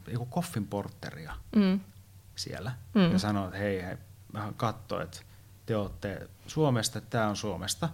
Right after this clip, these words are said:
Speaker 2: Joo.
Speaker 1: Teitä ei nyt välttämättä teille ruoalle niin sovi, mutta hän ajatteli, että te voisitte dikkaa. Ja sit se vielä kysyi, että miten lausutaan tää Sinerbikov.
Speaker 2: <laughs>
Speaker 1: Sinerbikov?
Speaker 2: Joo.
Speaker 1: Niin mieti, mä muistan sen vieläkin, vaikka se niinku,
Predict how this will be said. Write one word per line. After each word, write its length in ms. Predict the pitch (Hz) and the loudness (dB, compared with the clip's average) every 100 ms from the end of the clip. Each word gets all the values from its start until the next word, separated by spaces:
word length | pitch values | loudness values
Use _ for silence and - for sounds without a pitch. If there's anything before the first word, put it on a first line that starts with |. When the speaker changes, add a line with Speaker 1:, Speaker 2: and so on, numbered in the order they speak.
| - - | -4 4
Speaker 2:
Joo. 200 | 175 151 | 8 8
Speaker 1:
Teitä 200 | 120 117 | 8 8
ei 60 | |
nyt 160 | 123 123 | 6 6
välttämättä 440 | 135 127 110 101 | 4 4 0 -2
teille 160 | - 110 | -2 0
ruoalle 380 | 117 135 98 95 | 2 4 4 0
niin 200 | 104 117 | -2 -2
sovi, 360 | - 170 214 - - - | -2 0 -2 -4 -10 0
mutta 180 | 131 127 | 4 8
hän 120 | 131 | 8
ajatteli, 380 | 123 110 104 101 | 8 6 2 2
että 140 | - | 0
te 80 | 113 | 0
voisitte 240 | 104 - 110 | 0 0 2
dikkaa. 400 | 127 - 101 92 | 2 0 -2 -2
Ja 160 | 104 | -2
sit 80 | 117 | -4
se 120 | - | 2
vielä 120 | 139 | 2
kysyi, 240 | 127 151 127 | 4 4 4
että 100 | 131 | 2
miten 340 | 175 165 113 | 2 2 4
lausutaan 580 | 117 123 101 - 92 92 | 8 6 6 0 -2 -2
tää 160 | 90 90 | -4 0
Sinerbikov. 1000 | - 110 95 87 - - - - 98 - - - | 2 2 0 -2 -6 -14 -10 -8 -6 -8 -10 -10
Speaker 2:
<laughs> 200 | - 262 | 4 4
Speaker 1:
Sinerbikov? 880 | 113 139 143 131 131 - 123 151 175 - | 6 6 6 2 -2 -4 -2 0 0 6
Speaker 2:
Joo. 280 | 170 151 208 - - - - - - - | 10 10 8 2 -18 -20 -20 -18 -18 -2
Speaker 1:
Niin 100 | 196 | 2
mieti, 360 | 220 131 104 - | 4 4 4 2
mä 80 | 165 | 4
muistan 360 | 131 104 127 | 4 2 2
sen 160 | 127 143 | 2 4
vieläkin, 440 | 175 139 113 107 | 6 8 6 4
vaikka 260 | 104 101 113 | 2 2 0
se 200 | 107 120 | 2 2
niinku, 500 | 110 107 113 110 - | 2 0 0 0 -4